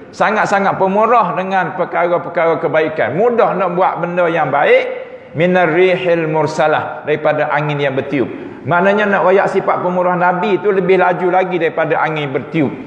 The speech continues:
Mana kalau kita nak memberi, nak menolong, nak membantu, Nabi ni sangat-sangat mudah untuk membantu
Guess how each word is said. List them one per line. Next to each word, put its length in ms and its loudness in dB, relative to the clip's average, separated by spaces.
Mana 240 -2
kalau 240 0
kita 240 -2
nak 240 -2
memberi, 800 0
nak 320 2
menolong, 560 2
nak 160 -2
membantu, 560 0
Nabi 400 0
ni 160 -4
sangat-sangat 1040 0
mudah 320 0
untuk 320 -4
membantu 480 -2